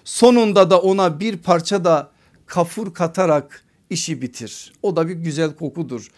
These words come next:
Yine bir bitkidir, bir kokudur. Böyle yap. Bugün biz, biz de aynısını yapmaya çalışıyoruz. Aleyhissalatü vesselam Efendimiz bize bunu nasıl öğrettiyse yapmamız gereken de o.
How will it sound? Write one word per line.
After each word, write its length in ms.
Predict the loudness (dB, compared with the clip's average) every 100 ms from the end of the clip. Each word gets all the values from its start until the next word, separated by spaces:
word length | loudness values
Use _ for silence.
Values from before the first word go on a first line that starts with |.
| _
Yine 260 | -4 -4 -4
bir 140 | -6
bitkidir, 520 | -8 -10 -14 -12 -12
bir 160 | -14 -10
kokudur. 600 | -10 -8 -8 -8 -10 -16 _ _ -20 _ -6
Böyle 400 | 6 6 6 2
yap. 300 | 2 0 -2
Bugün 300 | -2 0 0
biz, 180 | -2 -6
biz 240 | -8 -2
de 60 | 0
aynısını 480 | 0 -2 -4 -2 -2
yapmaya 400 | -2 -2 -4 -2
çalışıyoruz. 600 | -4 -4 -4 -4 -4 -8 _ -2
Aleyhissalatü 600 | 2 2 2 0 0 -2
vesselam 360 | -6 -2 -2 -2
Efendimiz 420 | -2 -4 -4 -6
bize 260 | -2 0 0
bunu 320 | -2 -2 -4 _ 2
nasıl 320 | 2 4 4
öğrettiyse 580 | 6 4 -2 -4 0 2
yapmamız 540 | 0 0 -4 -4 -4
gereken 440 | -4 -4 -6 -4
de 60 | -2
o. 240 | -4 -6